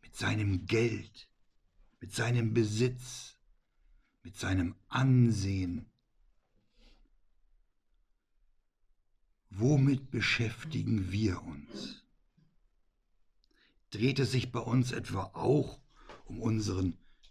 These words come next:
Besitz und darum, was andere von uns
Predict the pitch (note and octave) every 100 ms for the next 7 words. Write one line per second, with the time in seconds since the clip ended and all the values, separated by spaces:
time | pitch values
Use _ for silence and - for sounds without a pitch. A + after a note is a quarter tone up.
0 | _ - F#2+ D#2 F2+ - - - - -
1 | - - _ _ _ _ _ _ _ _
2 | _ E2 F2+ G2+ G2+ G2 - - - _
3 | _ - G2 - - A2+ B2 A2+ G#2+ G2+
4 | - G2+ G2 F2+ E2+ -